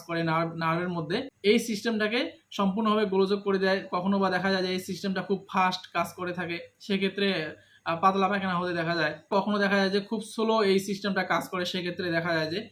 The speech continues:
কোষ্ঠকাঠিন্য বা কষা পায়খানার মতো সমস্যা হয়ে যায়, কখনো বা সেমিসলিড পায়খানা হতে দেখা যায়। অর্থাৎ এই আমাশয় রোগের কারণে কিন্তু পেটের মধ্যে বিভিন্ন ধরনের সমস্যা হতে পারে।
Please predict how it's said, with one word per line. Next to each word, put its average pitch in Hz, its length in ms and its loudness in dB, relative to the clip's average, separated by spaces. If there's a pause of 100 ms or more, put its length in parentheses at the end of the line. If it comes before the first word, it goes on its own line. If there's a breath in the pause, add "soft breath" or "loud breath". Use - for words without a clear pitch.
(220 loud breath)
কোষ্ঠকাঠিন্য 196 580 0
বা 180 240 0
কষা 180 220 -2
পায়খানার 185 360 -2
মতো 175 100 -4
সমস্যা 175 380 -4
হয়ে 165 160 0
যায়, 151 220 -2
কখনো 175 260 -2
বা 170 80 0
সেমিসলিড 190 600 -2
পায়খানা 170 360 -2
হতে 165 120 -4
দেখা 160 220 -2
যায়। 190 200 -2 (840 soft breath)
অর্থাৎ 196 360 2 (140)
এই 208 220 4
আমাশয় 208 540 4
রোগের 196 320 4
কারণে 180 340 2
কিন্তু 175 560 -4
পেটের 196 260 0
মধ্যে 196 240 2
বিভিন্ন 214 340 4
ধরনের 202 200 4
সমস্যা 170 400 -2
হতে 160 180 -2
পারে। 135 240 -6